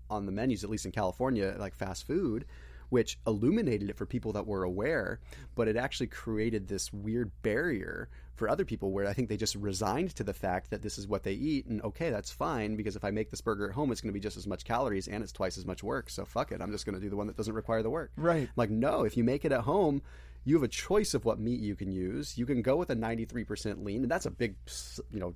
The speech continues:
Speaker 1: digression, different topic for a different day, but I mean, one of the quickest ways to change your calories is go from an eighty-five to a ninety-three meat.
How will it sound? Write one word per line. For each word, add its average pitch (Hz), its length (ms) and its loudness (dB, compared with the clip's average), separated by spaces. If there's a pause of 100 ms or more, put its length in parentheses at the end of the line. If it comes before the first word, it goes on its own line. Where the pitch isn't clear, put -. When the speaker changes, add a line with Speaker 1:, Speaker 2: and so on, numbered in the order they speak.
(100)
Speaker 1:
digression, 107 460 0
different 104 260 -2
topic 123 320 0
for 104 80 -4
a 95 60 -2
different 98 240 -2
day, 127 160 4
but 90 140 -4 (840)
I 92 120 2
mean, 90 160 -2
one 104 200 0
of 113 40 2
the 113 60 -2
quickest 113 340 0
ways 113 260 4
to 98 160 -2
change 117 320 2
your 104 80 -2
calories 123 460 2
is 92 220 -2 (100)
go 104 160 2
from 104 140 -2
an 101 100 -4
eighty-five 107 400 0
to 104 80 0
a - 20 0
ninety-three 101 640 0
meat. 117 360 2